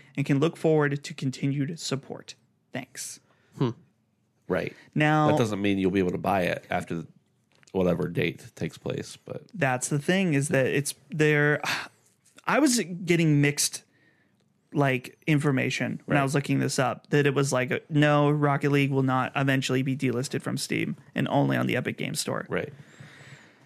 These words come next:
Speaker 1: And, but it will still continue to be supported through Steam. I don't really, I don't know. Is this something to be upset about?
Speaker 3: We've talked about the Epic thing before. I don't care. Now,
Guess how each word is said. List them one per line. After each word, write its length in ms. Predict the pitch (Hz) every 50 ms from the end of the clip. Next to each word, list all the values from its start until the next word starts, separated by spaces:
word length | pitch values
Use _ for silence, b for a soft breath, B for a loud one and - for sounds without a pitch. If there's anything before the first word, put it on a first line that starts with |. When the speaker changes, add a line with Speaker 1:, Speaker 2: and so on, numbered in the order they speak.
| B B B B B B -
Speaker 1:
And, 260 | 175 160 156 156 147
but 120 | 160 160
it 100 | 156 147
will 200 | 143 156 151 147
still 360 | 147 - - - 170 151 143
continue 560 | 139 - 143 127 - - - 143 139 139 131 127
to 80 | 127
be 140 | 127 127 127
supported 580 | 123 - 131 135 - - 127 - - - 156 - - -
through 140 | 135 131
Steam. 400 | 131 - - 120 113 107 - 160 _ _ _ _ b b b b b b b b b b b b _ _ _ _ -
I 120 | 143 196
don't 200 | 262 311 330 339
really, 420 | 339 330 311 277 233 220 214 175 - B B B B B B B B B B B B _ _ - - _ _ _ _ _ _ _ _ b b b b b b
I 80 | 147 143
don't 80 | 127
know. 40 | 98
Is 80 | 143 147
this 120 | 220 233
something 280 | - 233 220 208 214 202
to 60 | 185
be 80 | 170
upset 260 | 156 151 - - 143 143
about? 380 | 143 147 139 139 - - - - - _ _ _ _ _ _ _ _ _ _ _ _ _ _ _ -
Speaker 3:
We've 180 | - 170 180 -
talked 260 | - 135 123 117 -
about 180 | 120 110 104 -
the 120 | 113 104
Epic 340 | 95 92 104 98 - - -
thing 260 | - 101 90 87 95
before. 560 | 92 90 - - 95 92 90 90 90 90 - B B B B B B B B B
I 120 | B 110 127
don't 220 | 127 110 87 -
care. 440 | - - 98 87 85 76 80 87 - - _ _ _ _ _ _ _ _ _ _ _ _ _ _ _ _ _
Now, 420 | - 107 104 98 98 98 87 -